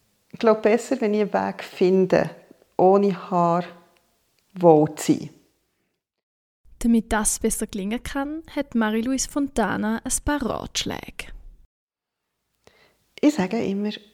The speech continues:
Speaker 1: mutet euch zu. Also,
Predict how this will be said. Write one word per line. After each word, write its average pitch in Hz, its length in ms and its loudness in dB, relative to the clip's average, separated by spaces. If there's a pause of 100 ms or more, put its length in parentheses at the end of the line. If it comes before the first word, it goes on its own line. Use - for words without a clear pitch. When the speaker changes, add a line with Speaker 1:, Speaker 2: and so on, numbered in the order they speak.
Speaker 1:
mutet 247 680 0
euch 185 440 -4
zu. - 220 -12 (960)
Also, 156 440 -6